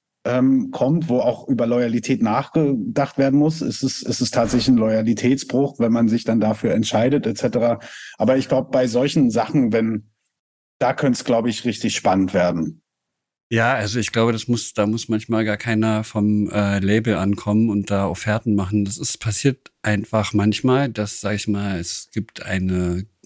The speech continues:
Speaker 2: Rap-Gruppe oder so und da sind drei, vier Rapper und der eine startet dann solo halt voll durch <laughs> und ist auf einmal halt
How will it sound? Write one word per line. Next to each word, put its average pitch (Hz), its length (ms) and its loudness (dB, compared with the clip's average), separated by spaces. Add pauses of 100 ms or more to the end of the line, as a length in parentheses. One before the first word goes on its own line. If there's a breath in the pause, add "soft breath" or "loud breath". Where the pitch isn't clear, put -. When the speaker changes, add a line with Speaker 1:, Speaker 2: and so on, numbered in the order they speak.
(120)
Speaker 2:
Rap-Gruppe 127 520 0
oder 135 280 2
so 120 180 -6
und 127 160 -4
da 104 200 0
sind 95 240 -8
drei, 101 160 0
vier 104 200 -4
Rapper 143 440 -2
und 110 180 -4
der 101 160 -2
eine 120 460 0 (840 loud breath)
startet - 540 -2
dann 107 220 2
solo 127 640 0 (420)
halt 113 380 -4
voll - 560 -2
durch 117 400 0 (240)
<laughs> - 1120 -6
und 107 280 -2
ist - 240 -10
auf 135 140 -6
einmal 110 560 0
halt 101 540 -6